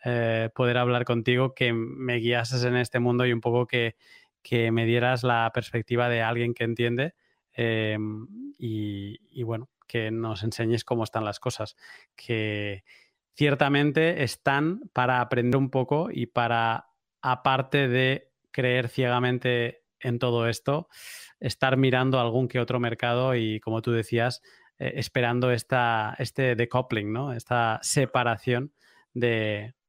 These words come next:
de la correlación que, que estamos viendo post-covid.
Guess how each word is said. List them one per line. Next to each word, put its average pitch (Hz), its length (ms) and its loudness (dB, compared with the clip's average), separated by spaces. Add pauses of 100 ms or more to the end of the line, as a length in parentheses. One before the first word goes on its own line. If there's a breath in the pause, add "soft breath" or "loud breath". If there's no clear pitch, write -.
de 123 220 0
la 117 160 2
correlación 117 720 0
que, 117 300 -2
que - 60 -4
estamos 110 320 -2
viendo 113 420 -2
post-covid. 107 520 -6